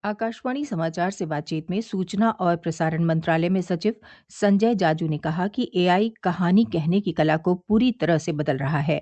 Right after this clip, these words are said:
एआई देश भर के कहानीकारों को विशाल मंच और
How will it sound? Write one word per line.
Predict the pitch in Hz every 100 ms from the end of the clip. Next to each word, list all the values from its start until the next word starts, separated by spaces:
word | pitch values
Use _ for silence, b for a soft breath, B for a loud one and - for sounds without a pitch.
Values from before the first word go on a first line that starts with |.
| - B B B 214
एआई | 220 247
देश | 214 202 208 226
भर | 214
के | 233
कहानीकारों | 190 165 160 165 160 170
को | 185
विशाल | 170 160 147 156
मंच | 170 165 185 226 240 B B -
और | 190